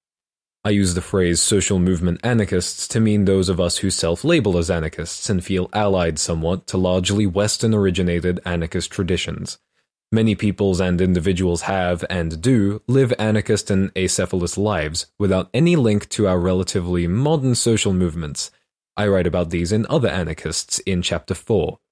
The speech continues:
African Roads to Anarchy. Yet an honest appraisal of our strengths and prospects, and those of the communities and classes we are a part of, would show clearly that we are not growing, quote,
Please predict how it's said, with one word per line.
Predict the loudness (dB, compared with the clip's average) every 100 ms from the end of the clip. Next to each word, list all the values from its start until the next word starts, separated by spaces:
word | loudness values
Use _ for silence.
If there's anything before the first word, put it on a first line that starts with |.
| -6
African | -4 0 0 2 2
Roads | 2 0 -2
to | -4 -4
Anarchy. | -2 -4 -6 -10 -12 _ _ _ _ _ _ _ _ _ _ _ _ _ _ _ _ _ _ _ _ -2
Yet | 2 2 2
an | 2 2 2
honest | 2 2 2
appraisal | -2 0 2 4 2
of | 2
our | 2
strengths | 0 0 0 0 0
and | -2 -2
prospects, | -2 -2 -2 -2 -4 -4 -8 -2
and | -2 2
those | 2 2
of | 0
the | -2
communities | 0 0 2 2 2 0
and | -2
classes | 0 0 0
we | -2 0
are | -2
a | -4
part | -2 0 4
of, | 2 0 -2
would | -2
show | 0 2 2
clearly | 0 2 4 4 4
that | 2
we | 2 2
are | 4
not | 2 0 -2 -4
growing, | 2 4 4 2 -2
quote, | -4 2 2 0 -8